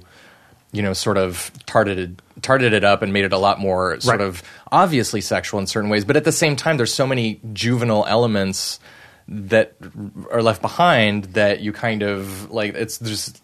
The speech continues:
Speaker 1: the movie feels like this, like, <laughs> crazy mashup.
Speaker 2: Yeah, it kinda does. And if you think about it that way, like you just said, I'm now wondering, I can,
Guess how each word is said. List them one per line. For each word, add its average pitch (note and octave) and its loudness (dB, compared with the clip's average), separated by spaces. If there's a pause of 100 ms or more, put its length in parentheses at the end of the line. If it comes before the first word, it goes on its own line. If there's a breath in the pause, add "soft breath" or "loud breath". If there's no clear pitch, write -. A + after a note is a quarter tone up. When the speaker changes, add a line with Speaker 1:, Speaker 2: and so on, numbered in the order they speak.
Speaker 1:
the A#2+ 0
movie G#3 6
feels F3 2
like B2 -2
this, A#2+ -4
like, A#2+ 0
<laughs> - -4
crazy C3 0
mashup. G2 0
Speaker 2:
Yeah, E3 6
it D3 4
kinda E3+ 4
does. C#3+ 4
And C3 4
if B2 0
you C3+ 2
think D3 2
about B2+ 6
it A#2 2
that A2+ 2
way, A2 0
like G#2+ -4
you A2+ 0
just G#2 -4
said, A#2+ 0
I'm A2 -2
now A2+ 0
wondering, G#2+ -2
I G2+ -4
can, A2 -8